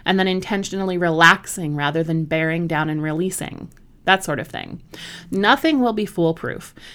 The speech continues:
and one can definitely still squirt when fully relaxed and letting the orgasm surprise them, A K A not actively trying to create a release.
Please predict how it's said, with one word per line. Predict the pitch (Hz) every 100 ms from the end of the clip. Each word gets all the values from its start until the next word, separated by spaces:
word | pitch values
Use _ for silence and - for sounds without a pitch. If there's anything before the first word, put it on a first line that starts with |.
| -
and | 190 208
one | 220
can | 233 226
definitely | 233 240 247 - 214
still | - - 208 226
squirt | - - 170 131 120
when | 135 156
fully | - 160 190
relaxed | 226 226 170 156 165 - 180
and | 170
letting | 160 175 190
the | 180
orgasm | 160 160 165 170 165
surprise | 156 - 123 123
them, | - - - 165 - -
A | - 175
K | - 185 165 160
A |
not | 160 165 -
actively | 170 170 170 160 143
trying | - 160 147 147
to |
create | 139 - 151 127
a |
release. | 127 127 143 - -